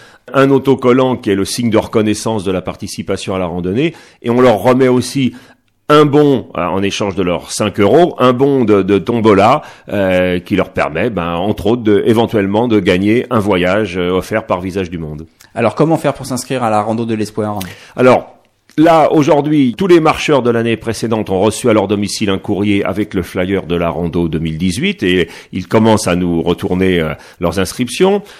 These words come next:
Speaker 1: Ensuite, les flyers sont disponibles dans quasiment toutes les communes de Lamballe, Terre et Mer, avec, euh, des, des bulletins d'inscription à l'intérieur. Et puis ensuite, il y a aussi le site de la rando de, de l'espoir,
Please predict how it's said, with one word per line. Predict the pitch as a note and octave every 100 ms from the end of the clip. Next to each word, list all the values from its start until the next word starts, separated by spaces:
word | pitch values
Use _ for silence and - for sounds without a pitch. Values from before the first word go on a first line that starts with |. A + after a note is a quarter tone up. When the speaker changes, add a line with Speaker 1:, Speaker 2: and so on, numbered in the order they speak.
| - _
Speaker 1:
Ensuite, | D3 D#3+ E3 D#3 -
les | E3
flyers | E3 D#3 D3+ D#3 D3
sont | - C#3
disponibles | C3 C3 - B2+ C3+ C#3 B2 G#2 - - - -
dans | B2 A#2
quasiment | - B2 A#2 C3+ C3
toutes | - F#3 -
les | D3+
communes | B2+ C#3+ D3+ D3 C#3
de | B2+
Lamballe, | A#2 A2+ A2+ A#2+ A2+
Terre | A#2 G#2
et | A2
Mer, | C#3+ F3 F#3+ D#3+ - - A2+
avec, | A2+ A2 B2 A#2+ A#2+
euh, | G#2+
des, | F#2+ B2+
des | A#2 - A2 C3
bulletins | B2 B2+ C3
d'inscription | A#2 G#2+ - G#2 - A#2+
à |
l'intérieur. | G#2+ G2+ G#2 G#2+ C3+ F#3 G3+ - - - _ -
Et | D#3
puis | - D#3 E3+ -
ensuite, | D3 - - F#3 -
il | E3 D3+
y |
a | F3
aussi | E3 D#3 E3 D3+
le | C3+ D#3+
site | - - D#3+ -
de | G#2+
la | D3+ D3
rando | B2+ B2 C3 B2
de, | A2 G#2 G2+
de | G2+ A#2+
l'espoir, | A2 - A#2+ C#3+ E3+